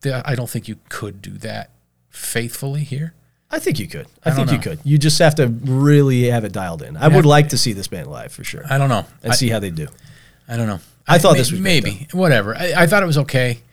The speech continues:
Speaker 1: I'm on the fence about it. I'll probably never actually, like, dig into it.
Speaker 2: Yeah,
Speaker 1: If
Speaker 2: I
Speaker 1: it's on, cool.
Speaker 2: Yeah.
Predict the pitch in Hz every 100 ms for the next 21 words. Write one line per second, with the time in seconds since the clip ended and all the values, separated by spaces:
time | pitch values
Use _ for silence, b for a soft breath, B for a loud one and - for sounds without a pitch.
0 | b b b 143 151 156 135 131 120 120
1 | 120 120 123 - 143 131 - 139 135 120
2 | 120 117 110 110 110 110 113 110 - 110
3 | 104 101 101 98 - 95 101 98 92 85
4 | 87 - - B B B B 127 95 -
5 | 131 151 147 147 156 170 165 - _ -
6 | 117 101 92 _ 113 67